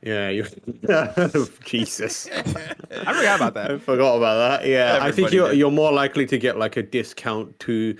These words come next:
Speaker 1: a subscription service for, for wherever that is. Like, oh, if you, you, you know, you get a sub for Disney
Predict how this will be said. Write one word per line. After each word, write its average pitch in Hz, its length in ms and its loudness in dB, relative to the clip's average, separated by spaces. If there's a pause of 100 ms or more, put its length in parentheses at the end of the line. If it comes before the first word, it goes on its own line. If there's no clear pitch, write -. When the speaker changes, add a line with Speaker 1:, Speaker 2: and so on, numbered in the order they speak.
(300)
Speaker 1:
a 127 80 -2
subscription 117 800 -6
service 107 680 -4 (280)
for, 113 560 0
for 113 240 2
wherever 104 340 2
that 101 220 -6
is. 90 340 -10
Like, 101 300 -10
oh, 151 340 2
if 143 220 -2
you, 147 80 -2
you, 143 360 -8
you 143 80 -10
know, 135 120 -6
you 135 160 -8
get 131 100 -4
a 131 40 -8
sub 131 260 -6
for 127 340 -4 (240)
Disney 65 720 -10